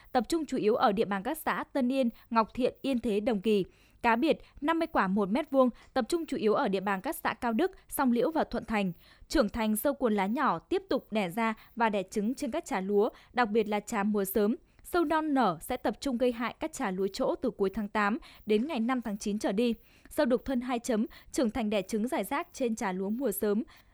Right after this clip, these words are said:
Dự báo sâu non sẽ nở và gây bông bạc trà lúa trỗ từ đầu tháng chín. Để chủ động phòng trừ kịp thời và hiệu quả các đối tượng sâu bệnh hại, Chi cục Trồng trọt và Bảo vệ thực vật đề nghị Ủy ban Nhân dân các xã, phường chỉ đạo các cơ quan chuyên môn chủ động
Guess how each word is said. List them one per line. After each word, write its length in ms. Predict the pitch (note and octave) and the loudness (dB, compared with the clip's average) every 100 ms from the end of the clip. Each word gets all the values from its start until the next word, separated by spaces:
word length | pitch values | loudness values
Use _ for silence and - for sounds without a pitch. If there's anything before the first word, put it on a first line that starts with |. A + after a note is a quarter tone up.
| _ | _
Dự 180 | A3+ C4 | 0 2
báo 240 | A#3 A3 B3+ | 4 4 2
sâu 180 | F4 | -2
non 240 | D#4 D#4 C#4+ | -2 -4 -4
sẽ 140 | B3 | -4
nở 200 | C#4 A#3+ | 0 0
và 160 | - G3 | 2 2
gây 140 | C4+ B3 | 2 2
bông 300 | B3+ B3 G#3+ | 2 2 2
bạc 180 | G#3 E3 | 0 -2
trà 180 | - G#3 | -2 0
lúa 160 | G3 G#3+ | 2 0
trỗ 300 | - A3 E4+ | 2 0 0
từ 140 | C4 | 0
đầu 140 | G#3 F#3+ | 0 0
tháng 220 | G#3 G3 | -2 -4
chín. 320 | - G#3 C4 - - - - | 0 0 0 -6 -20 -10 4
Để 120 | B3+ | 4
chủ 140 | B3+ | 4
động 160 | A#3 - | 0 0
phòng 160 | A#3 G#3 | -2 0
trừ 140 | A3+ | -2
kịp 220 | - A3 A#3 | 0 -2 2
thời 140 | G#3 | 0
và 100 | G3+ | 0
hiệu 180 | G#3 - | -2 -2
quả 120 | G#3+ | -2
các 100 | F#3+ | -2
đối 180 | C4 G3+ | 0 0
tượng 220 | C4+ B3+ | 2 -2
sâu 180 | - A#3+ | 0 0
bệnh 180 | A3 A3 | 0 -2
hại, 240 | G#3+ G#3+ - - - | -2 -4 -6 -20 -6
Chi 120 | - F4 | 0 2
cục 220 | C4+ - | 2 0
Trồng 180 | A#3 G3+ | -2 0
trọt 180 | G#3 G3+ | -2 -2
và 80 | F#3+ | -2
Bảo 160 | G3 | 0
vệ 120 | F#3+ | -2
thực 220 | - G#3 - | -2 -2 -2
vật 160 | G3+ | -2
đề 140 | G#3 F#3+ | 0 0
nghị 240 | A3 G#3 - - - | 0 -2 -6 -10 0
Ủy 140 | A#3 | 0
ban 160 | C#4 C#4+ | 2 -2
Nhân 100 | C4+ | -2
dân 140 | C4+ | -2
các 120 | E4 - | -2 -2
xã, 140 | A#3+ - | -4 2
phường 220 | B3+ G#3+ | 2 2
chỉ 140 | - A#3 | 0 -2
đạo 160 | G#3 | -2
các 180 | G3 D4+ | -2 -2
cơ 120 | C#4+ | -2
quan 240 | - B3 A#3 | 0 -2 -2
chuyên 200 | C#4 A#3 | 0 4
môn 220 | C4 A#3+ - - - | 4 4 0 -16 -4
chủ 140 | C4 | 0
động 160 | G#3+ | 0